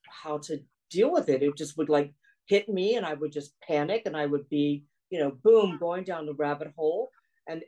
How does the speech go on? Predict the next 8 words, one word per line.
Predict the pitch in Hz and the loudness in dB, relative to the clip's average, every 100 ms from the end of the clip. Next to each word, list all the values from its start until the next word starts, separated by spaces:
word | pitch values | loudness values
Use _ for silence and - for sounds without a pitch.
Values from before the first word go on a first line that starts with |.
| - | -8
and | 170 | -6
it, | 165 - | -8 -6
when | 170 165 | -4 -2
I | |
would | 151 151 143 _ - | -2 -4 -6 _ -4
finally | 180 175 160 147 _ _ _ _ _ | -4 -4 -8 -10 _ _ _ _ _
come | - 175 156 | -6 -4 0
back, | 214 254 190 | 0 2 0